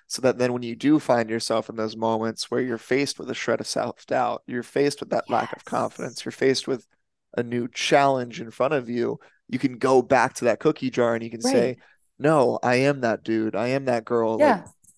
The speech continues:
Speaker 1: I've done this
Speaker 2: Mm-hmm.
Speaker 1: before. I got
Speaker 2: Mm-hmm.
Speaker 1: this. I'm gonna step into it."
Speaker 2: Yeah.
Speaker 1: Um, and that's
Speaker 2: We
Speaker 1: so
Speaker 2: need
Speaker 1: interesting
Speaker 2: that.
Speaker 1: because you said earlier, you were like,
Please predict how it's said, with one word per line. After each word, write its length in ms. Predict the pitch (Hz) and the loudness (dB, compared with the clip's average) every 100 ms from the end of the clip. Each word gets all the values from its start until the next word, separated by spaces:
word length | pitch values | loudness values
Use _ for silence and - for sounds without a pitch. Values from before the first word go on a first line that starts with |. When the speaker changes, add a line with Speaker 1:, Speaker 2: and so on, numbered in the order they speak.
| _ - | _ -8
Speaker 1:
I've 240 | 127 127 113 | 0 0 2
done 260 | 123 135 | 0 0
this 200 | 120 - | -6 -2
Speaker 2:
Mm-hmm. 240 | 214 208 214 | 0 2 0
Speaker 1:
before. 460 | 202 98 113 175 - | -2 -4 -4 -6 -10
I 140 | - 120 | -4 -2
got 260 | 117 123 | 2 0
Speaker 2:
Mm-hmm. 80 | 190 | 0
Speaker 1:
this. 340 | 208 - - - | -2 -4 -8 -10
I'm 60 | 120 | -10
gonna 140 | 113 | -6
step 380 | - - 117 - | -2 2 2 2
into 400 | 123 123 107 127 | -4 -4 -2 0
it." 180 | 117 - _ _ | -2 -6 _ _
Speaker 2:
Yeah. 320 | - - 110 | -16 -6 -2
Speaker 1:
Um, 300 | 113 123 - _ _ _ _ | -2 -2 -6 _ _ _ _
and 80 | 131 | 2
that's 120 | 127 208 | 4 6
Speaker 2:
We 60 | |
Speaker 1:
so 80 | 139 | 6
Speaker 2:
need 140 | 131 | 6
Speaker 1:
interesting 280 | 208 - 175 | 4 2 0
Speaker 2:
that. 60 | - | -6
Speaker 1:
because 260 | 117 117 | -8 -10
you 80 | 113 | -10
said 220 | 110 127 120 | 2 4 6
earlier, 480 | 131 120 117 113 | 4 4 2 2
you 180 | 113 113 | -2 -8
were 60 | 117 | -12
like, 240 | 123 - | -12 -18